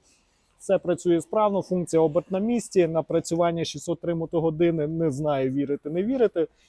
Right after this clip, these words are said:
Чудовий стан, ціна сім чотириста за такий комплект на майданчику в Івано-Франківську. А, наступний,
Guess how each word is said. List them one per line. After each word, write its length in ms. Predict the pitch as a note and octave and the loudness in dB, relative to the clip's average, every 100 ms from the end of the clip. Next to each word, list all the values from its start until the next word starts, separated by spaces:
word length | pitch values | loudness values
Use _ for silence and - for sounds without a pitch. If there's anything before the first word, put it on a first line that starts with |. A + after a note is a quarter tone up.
| _ | _
Чудовий 380 | D#3+ E3+ F3 E3 | -2 4 4 2
стан, 360 | - A3 A3 - _ | 2 2 2 -6 _
ціна 380 | - D#3+ F3 F3 _ _ _ | -4 2 2 2 _ _ _
сім 360 | - - F3+ F3+ _ _ _ | -10 0 0 0 _ _ _
чотириста 680 | - D#3+ - F#3 F3+ - D#3 | -6 -6 0 0 0 0 -2
за 400 | C3 C#3+ D#3 D3+ - | 0 2 4 2 -2
такий 280 | D3+ E3+ D#3+ | -4 0 0
комплект 460 | E3 D3+ A3+ B3+ - - - - | 0 2 4 4 0 -20 -20 0
на 180 | E3+ G#3+ | 4 6
майданчику 760 | F3 D3+ E3+ F#3 - E3+ F3 - _ | 6 6 4 4 0 2 2 0 _
в 340 | B2+ C3+ E3 E3+ | -6 2 2 2
Івано-Франківську. 1120 | D3 D3 D3 D3+ - D#3+ C#3 C3 G#2 - A2+ _ - - - - - _ _ | 2 2 2 -2 -4 -6 -2 -4 -4 -8 -10 _ -20 -20 -20 -20 -20 _ _
А, 680 | D#3 D3 D3 D3 D3 D3+ C#3 A2 _ _ _ _ _ _ _ _ _ _ _ _ _ _ _ - | 4 6 8 8 8 6 4 -6 _ _ _ _ _ _ _ _ _ _ _ _ _ _ _ -2
наступний, 760 | F#3+ G3+ - A3 E3+ D#3 C#3 | 2 2 2 2 4 2 2